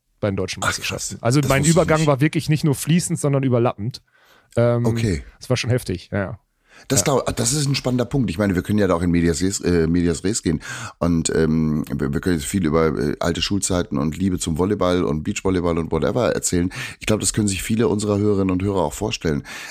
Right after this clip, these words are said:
Speaker 2: Aber dieser, dieser Schritt und, äh, das weiß ich selber aus unzähligen Gesprächen und ich selber hatte auch mal eine Beziehung mit einer Leistungssportlerin, die im Radsport sehr erfolgreich war. Und ich kann mich erinnern, wie, wie schwer dieser Übergang war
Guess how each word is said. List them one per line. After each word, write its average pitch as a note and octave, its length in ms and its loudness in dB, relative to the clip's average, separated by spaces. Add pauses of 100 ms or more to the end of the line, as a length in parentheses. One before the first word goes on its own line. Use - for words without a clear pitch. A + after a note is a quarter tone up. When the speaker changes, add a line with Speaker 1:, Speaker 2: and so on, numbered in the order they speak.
(140)
Speaker 2:
Aber F#2+ 180 2
dieser, F2 280 2
dieser E2 200 0
Schritt - 320 0
und, - 340 -4
äh, F2 140 0
das A2+ 220 -2
weiß C#3 140 0
ich G2+ 100 -4
selber A2+ 220 0
aus F#2+ 120 -4
unzähligen G#2+ 440 -2
Gesprächen A#2+ 440 -2
und F2+ 100 0
ich F2+ 120 -4
selber G#2+ 300 2
hatte F#2+ 160 -2
auch F2+ 60 -4
mal F#2 100 0
eine F2 120 2
Beziehung A2+ 360 0
mit F2+ 100 -2
einer E2 180 0
Leistungssportlerin, E2 880 -2 (360)
die - 60 0
im F2+ 60 2
Radsport E2+ 440 -2
sehr F2 100 2
erfolgreich E2+ 540 -4
war. E2 220 0
Und - 160 -2
ich - 140 -18 (160)
kann G2+ 160 -2
mich G2 140 -4
erinnern, G2 440 -2
wie, E2+ 200 0 (340)
wie F#2 180 0
schwer B2+ 640 0
dieser A2 280 -2
Übergang G2 540 -2
war F2 260 0